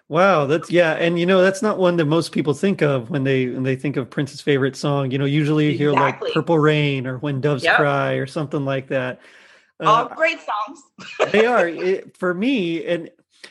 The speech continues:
Speaker 1: uh, I asked a, a bunch of my friends at work too, and, um, you know, one of 'em said Purple Rain because of her dad. That was like, you know,
Speaker 2: Mm-hmm.
Speaker 1: every time, it, it's one of his favorite movies, and every time he, it's on, he, like, walks in the room and just pretends like he's got a lighter in his hand, and <laughs> he,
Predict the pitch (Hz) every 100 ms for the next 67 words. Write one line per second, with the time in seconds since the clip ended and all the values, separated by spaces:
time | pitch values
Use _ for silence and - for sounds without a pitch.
0 | - 175 170 175 202 202 - 170 147 156
1 | 165 165 156 127 - 147 147 156 135 131
2 | 160 147 - 185 165 139 - 143 139 135
3 | 131 147 135 127 123 139 135 151 165 160
4 | 160 160 131 156 120 156 156 143 147 143
5 | 135 151 135 139 139 143 127 117 131 143
6 | 120 131 131 131 131 131 131 127 202 214
7 | - - 170 165 170 170 160 160 151 160
8 | 156 170 165 143 156 165 139 139 143 135
9 | 143 139 143 147 - 151 147 143 139 131
10 | 143 135 - 143 139 135 143 135 127 139
11 | 135 147 131 127 123 139 131 135 - 151
12 | 143 160 151 131 139 131 156 123 151 139
13 | 135 139 135 135 135 147 135 147 143 151
14 | 220 196 - - -